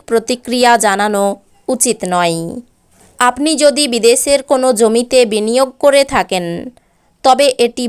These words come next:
ভালো দামে বিক্রি করা যেতে পারে, যা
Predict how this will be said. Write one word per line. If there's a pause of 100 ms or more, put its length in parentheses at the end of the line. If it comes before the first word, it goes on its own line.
(140)
ভালো (100)
দামে
বিক্রি (120)
করা (100)
যেতে (100)
পারে, (560)
যা